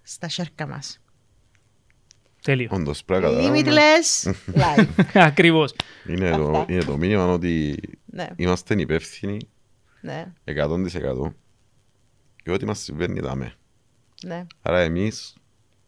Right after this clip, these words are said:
Speaker 3: πρέπει να επαναπρογραμματίσουμε, να πάρουμε τις καινούργιες αποφάσεις.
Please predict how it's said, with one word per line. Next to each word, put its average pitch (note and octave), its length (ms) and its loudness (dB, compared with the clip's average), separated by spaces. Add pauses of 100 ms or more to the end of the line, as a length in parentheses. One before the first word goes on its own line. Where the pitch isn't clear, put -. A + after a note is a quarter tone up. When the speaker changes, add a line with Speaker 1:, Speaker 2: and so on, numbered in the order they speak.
(200)
Speaker 3:
πρέπει F2+ 460 -4 (800)
να F#2+ 360 2
επαναπρογραμματίσουμε, E2 1300 0 (760)
να G#2+ 500 6 (360)
πάρουμε F2+ 360 4
τις D2+ 140 -2
καινούργιες E2 360 -4
αποφάσεις. F2+ 720 -4